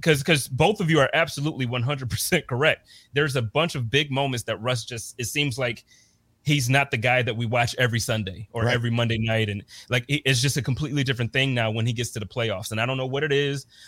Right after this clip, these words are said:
Speaker 1: I don't know if it's, uh, I don't know. He has talent around him now. We, I'm not gonna give him the excuse that we, <laughs> you know, he has talent. He's, he's, he's,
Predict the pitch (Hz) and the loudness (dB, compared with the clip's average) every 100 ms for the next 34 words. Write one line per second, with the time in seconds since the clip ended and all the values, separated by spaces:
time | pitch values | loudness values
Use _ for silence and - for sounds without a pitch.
0 | - - 120 127 123 123 123 127 117 - | -6 0 2 2 2 4 2 0 -2 -2
1 | 120 - _ - - - 196 196 170 - | -2 -4 _ -20 -6 2 4 6 4 4
2 | 160 190 - 147 175 139 123 143 123 107 | 4 4 4 2 2 2 2 2 2 0
3 | 120 95 113 107 123 127 - - 120 127 | 0 -2 -8 -8 -8 -10 -12 -6 -2 2
4 | 151 147 139 123 139 135 127 117 - - | 2 2 0 2 0 0 -2 -2 -6 -8
5 | 127 117 113 117 110 - - - - 151 | -8 -6 -8 -8 -10 -12 -18 -8 0 2
6 | 131 - - - 123 165 196 214 180 175 | 2 -2 -14 -6 2 2 4 4 6 4
7 | 185 _ _ _ 139 135 127 127 143 135 | 0 _ _ _ -4 -4 -4 -2 -2 -2
8 | 135 143 113 - | -2 -2 -4 -10